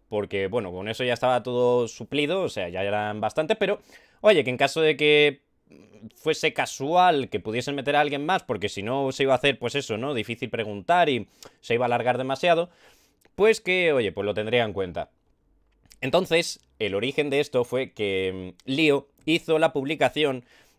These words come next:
en donde metió a Folkers, ¿os acordáis? Que yo con Folkers ya sabéis que sin ningún problema. Pero no fue por parte, o sea, no fue porque invitase a Folkers, sino porque dije, "Joder", digo, "Lío, que, o sea, me dijiste que no podías meter a nadie más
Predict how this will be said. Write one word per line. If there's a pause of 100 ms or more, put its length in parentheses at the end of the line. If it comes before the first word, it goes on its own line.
(140)
en
donde
metió
a
Folkers,
¿os
acordáis? (280)
Que
yo
con
Folkers
ya
sabéis
que
sin
ningún
problema. (280)
Pero
no
fue
por
parte,
o
sea,
no
fue
porque
invitase
a
Folkers,
sino
porque
dije,
"Joder", (420)
digo,
"Lío,
que,
o
sea,
me
dijiste
que
no
podías
meter
a
nadie
más